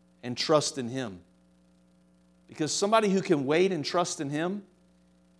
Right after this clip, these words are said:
is living a lifestyle of thankfulness. So let me ask you some questions tonight. Question number one is this.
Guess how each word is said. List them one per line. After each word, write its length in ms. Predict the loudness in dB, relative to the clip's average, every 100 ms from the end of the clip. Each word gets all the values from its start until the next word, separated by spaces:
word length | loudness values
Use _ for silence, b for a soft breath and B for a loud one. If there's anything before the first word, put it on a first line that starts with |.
| _ -14
is 200 | -12 -4
living 260 | 0 0
a 80 | -2
lifestyle 920 | -2 0 0 0 -6 -6 -6 -6 -10 -20 _ _ _ _ _ _ _ _ _
of 120 | -18
thankfulness. 720 | -6 -6 -6 -14 -18 -20 -20 -20 _ _ _ _ _ _ _ _ _ _ _ _ _ _ _ _ _ _ _ _ _
So 100 | -4
let 20 |
me 80 | 0
ask 180 | 0 -2
you 60 |
some 140 | -8 -4
questions 440 | -2 -2 -6 -14
tonight. 180 | -16 -20 -20 _ _ _ _ _ _ _ _ _ _ _
Question 240 | 2 2
number 120 | 4 4
one 120 | 4
is 100 | 4
this. 420 | 2 2 -2